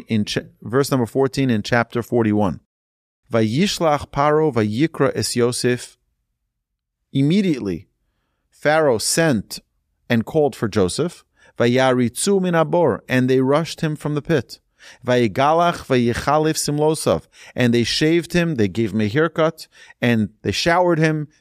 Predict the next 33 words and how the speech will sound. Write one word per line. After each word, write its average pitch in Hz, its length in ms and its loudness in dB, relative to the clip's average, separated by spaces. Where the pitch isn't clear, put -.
they 117 100 2
bathed 160 460 0
him. 151 320 0
"Vayachlif 135 440 0
simlosav," 143 640 -6
and 120 320 2
they 127 420 2
changed 123 300 -2
his 135 140 -6
clothes. 147 340 -2
They 95 120 -4
gave 101 200 0
him 104 80 -2
clothes 117 320 -4
of 104 80 -10
royalty. 107 380 -2
"Vayavo 113 680 0
paro," 90 420 -4
and 107 160 -4
he 107 40 0
stood 131 200 -2
in 131 80 -4
front 113 180 -2
of 110 100 -6
Pharaoh. 90 340 -2
How 139 140 -2
fast 143 340 -2
was 92 140 -8
that? - 180 -10
From 143 340 2
being 185 360 2
a 143 120 4
prisoner 104 680 -2